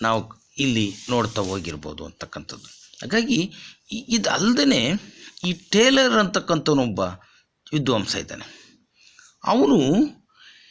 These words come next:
ವಿವರಣೆಯಲ್ಲಿ ಪರಂಪರಾನುಗತ ವಸ್ತು ವಿಷಯಗಳನ್ನು ಮೂರು ಭಾಗಗಳಲ್ಲಿ ವಿಂಗಡಿಸಿ ಜಾನಪದ ಅಂತ ಹೇಳ್ತಾನೆ. ಭೌತಿಕ ವಸ್ತುಗಳು, ಅಭಿಪ್ರಾಯಗಳು, ಶಬ್ದಗಳು.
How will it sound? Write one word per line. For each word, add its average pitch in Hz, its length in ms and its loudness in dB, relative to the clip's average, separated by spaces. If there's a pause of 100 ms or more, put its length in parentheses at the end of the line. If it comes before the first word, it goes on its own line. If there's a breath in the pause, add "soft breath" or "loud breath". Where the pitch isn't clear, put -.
(480 soft breath)
ವಿವರಣೆಯಲ್ಲಿ 226 800 4
ಪರಂಪರಾನುಗತ 220 1400 4
ವಸ್ತು 202 400 0
ವಿಷಯಗಳನ್ನು 190 600 2
ಮೂರು 240 480 6
ಭಾಗಗಳಲ್ಲಿ 190 540 4
ವಿಂಗಡಿಸಿ 190 420 2
ಜಾನಪದ 151 460 2 (1200 soft breath)
ಅಂತ 131 140 -4
ಹೇಳ್ತಾನೆ. - 520 -6 (600)
ಭೌತಿಕ 143 420 0
ವಸ್ತುಗಳು, 175 720 0 (300)
ಅಭಿಪ್ರಾಯಗಳು, 160 1120 0
ಶಬ್ದಗಳು. 190 680 0